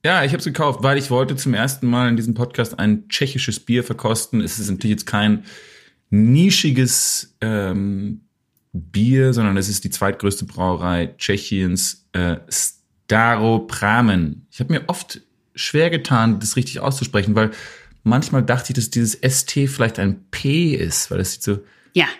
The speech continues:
Speaker 1: sieht so aus wie ein Buchstabe, ein Paropramen, dachte ich
Speaker 2: Ja,
Speaker 1: damals.
Speaker 2: das stimmt.
Speaker 1: Aber es ist ein
Speaker 2: Das ist wie Walt Disney.
Speaker 1: Staropramen. Wie Walt Disney, genau. Aber ich würde sagen, wahrscheinlich, ähm, sprechen wir das auch falsch aus. Wahrscheinlich heißt es,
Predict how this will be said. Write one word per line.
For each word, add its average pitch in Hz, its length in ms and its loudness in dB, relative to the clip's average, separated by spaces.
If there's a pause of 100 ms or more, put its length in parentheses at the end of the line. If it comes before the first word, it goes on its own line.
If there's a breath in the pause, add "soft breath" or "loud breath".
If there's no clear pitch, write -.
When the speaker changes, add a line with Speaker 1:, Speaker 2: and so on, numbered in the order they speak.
Speaker 1:
sieht 117 140 -4
so 117 80 0
aus 110 140 0
wie - 100 -4
ein 120 260 4
Buchstabe, 95 500 -2
ein 87 220 -4
Paropramen, 80 1300 -2
dachte - 200 -8
ich 220 80 0
Speaker 2:
Ja, - 60 4
Speaker 1:
damals. 254 180 0
Speaker 2:
das - 60 -4
stimmt. 175 220 0
Speaker 1:
Aber 202 120 0
es 214 120 -2
ist 143 140 -4
ein 113 260 0
Speaker 2:
Das 214 140 -2
ist 214 60 -2
wie 254 160 0
Walt 285 240 2
Disney. 254 260 2
Speaker 1:
Staropramen. 131 840 0 (800)
Wie 139 280 2
Walt 151 220 2
Disney, 180 320 0
genau. 95 340 -2 (500 loud breath)
Aber 131 320 -2
ich - 280 -6
würde 156 160 2
sagen, 151 540 -2
wahrscheinlich, 143 880 0 (120)
ähm, 117 600 0 (320)
sprechen 123 300 2
wir 107 80 4
das 98 100 2
auch - 120 -4
falsch 82 240 -2
aus. - 360 -8
Wahrscheinlich 104 340 0
heißt 95 160 0
es, - 280 -6